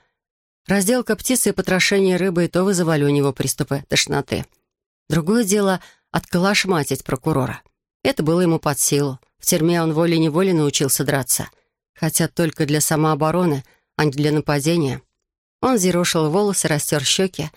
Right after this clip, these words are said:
сделал несколько глубоких вдохов. Возбуждение было таким сильным, что у него дрожали все мускулы. Перерезать тормозной шланг прокурорского автомобиля. Вполне подходящий и чистый способ.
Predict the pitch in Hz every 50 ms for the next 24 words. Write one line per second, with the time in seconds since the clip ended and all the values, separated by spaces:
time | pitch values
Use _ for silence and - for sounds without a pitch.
0 | _ _ _ _ _ _ 165 151 151 156 175 180 165 160 151 151 160 165 160 -
1 | - - 143 135 - 147 131 143 147 151 139 143 143 139 - 143 135 143 143 135
2 | 165 196 - - - - - _ _ _ _ _ _ _ _ _ _ - 156 139
3 | 135 156 160 - 185 190 185 165 143 151 147 - 151 - - 156 151 - - 185
4 | 175 156 143 147 - - 156 147 156 151 151 143 147 156 151 147 165 156 147 135
5 | - - 190 185 202 185 - - - - 127 - - - _ _ _ _ _ _
6 | _ _ _ _ _ _ _ _ _ _ _ _ _ _ _ 208 208 220 220 233
7 | 254 247 208 214 - - 190 185 185 185 190 185 - 214 208 190 - 185 185 180
8 | 170 - - - 170 - 175 170 175 170 - - 160 147 165 156 - - - 156
9 | 151 139 120 123 120 - 117 143 - _ _ 208 226 240 208 - - - - -
10 | 156 147 156 175 180 - - 147 - - - 156 147 - - - 202 185 - -
11 | - 131 - - - 139 127 - - -